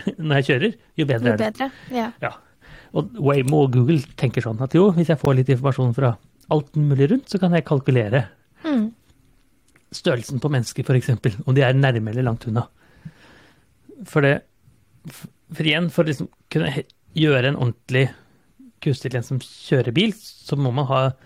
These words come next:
Speaker 1: en god forståelse av fysikken, sånn som ligger intuitivt hos oss mennesker, at store objekter er større, eh, langt unna, men nærme objekter er også større nærme, selv om de er små. Eh,
Speaker 2: Mm.
Speaker 1: og den type sånn forståelse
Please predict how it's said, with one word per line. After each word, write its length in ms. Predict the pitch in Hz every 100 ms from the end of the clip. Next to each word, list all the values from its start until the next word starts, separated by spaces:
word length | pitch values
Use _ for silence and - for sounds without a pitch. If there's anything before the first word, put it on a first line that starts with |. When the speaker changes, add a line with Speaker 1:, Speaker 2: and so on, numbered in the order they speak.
| - _ -
Speaker 1:
en 120 | 135
god 140 | 123 160
forståelse 480 | - 127 120 - 123
av 80 |
fysikken, 480 | - 127 135 285 302 - _ -
sånn 260 | - 139
som 220 | 135 147 139 - _ _ _ -
ligger 260 | 135 127 139
intuitivt 460 | 135 123 127 120 -
hos 100 | 123
oss 120 | 120 147
mennesker, 340 | 113 - 196 - _ -
at 120 | 147
store 440 | - - - 135 117
objekter 380 | 117 - - 131
er 180 | 127 127 120 _ _ _ - - - - _
større, 460 | - - 120 120 135 - 147
eh, 640 | 160 131 127 127 131 131 135 - _ 139
langt 300 | 131 120 139
unna, 220 | 117 143 -
men 260 | 147 139 135 - _ _ 151
nærme 240 | 127 113
objekter 280 | 117 - 135
er 20 |
også 120 | - 127
større 220 | 120 123
nærme, 300 | 120 123 147 -
selv 140 | - 127
om 40 |
de 60 | 135
er 80 | 131
små. 100 | 185 - _ _ 277
Eh, 180 | 135 180
Speaker 2:
Mm. 200 | 208 220 - -
Speaker 1:
og 100 | 165
den 140 | 143 139
type 240 | 156 131 123
sånn 400 | - - - 120
forståelse 680 | 139 - 113 117 - 165